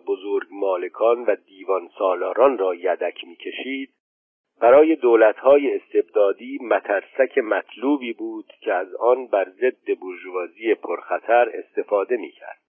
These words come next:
پس از قرص‌های تلخ تازیانه‌ها و گلوله‌ها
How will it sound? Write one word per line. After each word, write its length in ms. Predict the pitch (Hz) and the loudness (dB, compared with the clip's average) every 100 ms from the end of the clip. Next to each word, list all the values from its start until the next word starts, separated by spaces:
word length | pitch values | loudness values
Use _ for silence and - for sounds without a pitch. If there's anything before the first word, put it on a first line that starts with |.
| _ _ _ _ _ _ _ - | _ _ _ _ _ _ _ -4
پس 200 | 107 127 | 2 4
از 220 | 120 107 _ _ _ _ | 4 2 _ _ _ _
قرص‌های 920 | 107 107 104 - 101 123 123 120 120 - | 4 4 4 -2 2 4 4 2 -4 -2
تلخ 440 | 110 127 127 - 113 107 | 0 0 0 -4 -6 -4
تازیانه‌ها 1040 | 110 107 95 92 101 95 90 - 107 113 101 | 0 2 0 -2 -4 -2 -8 -4 0 0 0
و 80 | 90 | -6
گلوله‌ها 760 | 101 92 92 90 80 110 117 | -10 -12 -10 -8 0 2 2